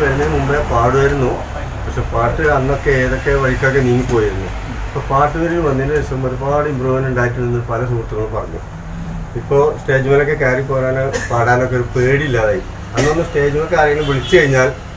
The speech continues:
പാടാൻ പേടിയായിരുന്നു, "ഇല്ല, എനിക്ക് പാടാൻ അറിയില്ല" എന്ന് പറഞ്ഞ് ഒഴിവായതായിരുന്നു.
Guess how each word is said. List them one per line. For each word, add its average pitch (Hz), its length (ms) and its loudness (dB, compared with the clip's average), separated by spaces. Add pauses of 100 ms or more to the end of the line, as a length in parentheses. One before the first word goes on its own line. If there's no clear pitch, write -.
പാടാൻ 123 280 2
പേടിയായിരുന്നു, 117 480 2 (420)
"ഇല്ല, 127 140 -2
എനിക്ക് 123 200 0
പാടാൻ 117 260 2
അറിയില്ല" 117 260 -2 (380)
എന്ന് 127 180 2
പറഞ്ഞ് 123 280 2
ഒഴിവായതായിരുന്നു. 107 580 0